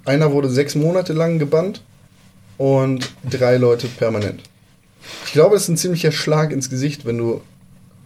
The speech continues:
d-, also wenn dir das Spiel so viel wert ist, dass du ein echtes Denkmal im echten Leben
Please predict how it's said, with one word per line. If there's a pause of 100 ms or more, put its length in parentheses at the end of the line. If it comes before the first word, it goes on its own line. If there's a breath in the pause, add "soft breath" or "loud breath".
d-, (440)
also
wenn
dir
das
Spiel
so
viel
wert
ist,
dass
du
ein
echtes
Denkmal
im
echten
Leben